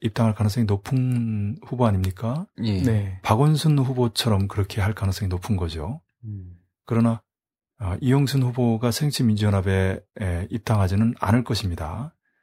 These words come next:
Speaker 1: 그렇기 때문에 이영순 후보, 통합진보당 차원에서 대범하게 양보한 것이죠.
Speaker 2: 예.
Speaker 1: 그 지지율이나 당선 가능성을 떠나서, 어, 이번 선거에서 박근혜 정권과 새누리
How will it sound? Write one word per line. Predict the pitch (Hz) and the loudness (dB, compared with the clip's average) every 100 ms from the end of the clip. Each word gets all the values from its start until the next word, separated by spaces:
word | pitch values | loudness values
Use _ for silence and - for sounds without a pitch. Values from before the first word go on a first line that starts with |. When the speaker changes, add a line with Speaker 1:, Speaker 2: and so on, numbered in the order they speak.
| _ _ _ _ | _ _ _ _
Speaker 1:
그렇기 | - 110 101 | -4 -2 -2
때문에 | 104 98 104 120 107 _ _ _ _ - | -2 0 2 0 -2 _ _ _ _ -2
이영순 | 113 123 123 127 120 127 | 0 4 2 2 0 0
후보, | 104 90 87 | 0 -2 -6
통합진보당 | - 151 143 - 131 117 110 104 | -4 -2 -2 -2 0 2 0 0
차원에서 | - 135 110 95 143 | -4 -2 -2 -2 -4
대범하게 | - 95 98 139 123 120 | -2 2 4 4 4 2
양보한 | 92 82 87 90 | 0 0 -2 -2
것이죠. | 87 80 - 87 - _ _ - | -2 -8 -10 -12 -14 _ _ -8
Speaker 2:
예. | 98 90 _ _ _ _ _ _ | -6 -6 _ _ _ _ _ _
Speaker 1:
그 | - 110 | -2 -2
지지율이나 | - 110 104 110 | 0 0 2 2
당선 | 110 101 110 | 2 0 2
가능성을 | 110 101 101 101 95 | 2 0 0 -4 -4
떠나서, | 131 113 92 87 80 101 82 _ _ _ _ _ _ _ _ - | -2 0 0 -2 -4 -4 -8 _ _ _ _ _ _ _ _ -8
어, | 87 80 87 | -4 -4 -4
이번 | - 117 123 123 123 | -2 2 4 4 2
선거에서 | - - 135 131 123 117 101 127 131 - _ _ _ - | -2 -4 -2 0 0 0 0 -2 -6 -10 _ _ _ -4
박근혜 | 107 - 117 | -4 0 2
정권과 | 113 107 107 | 2 0 -2
새누리 | 104 139 135 127 123 117 | -2 -2 -4 -2 0 0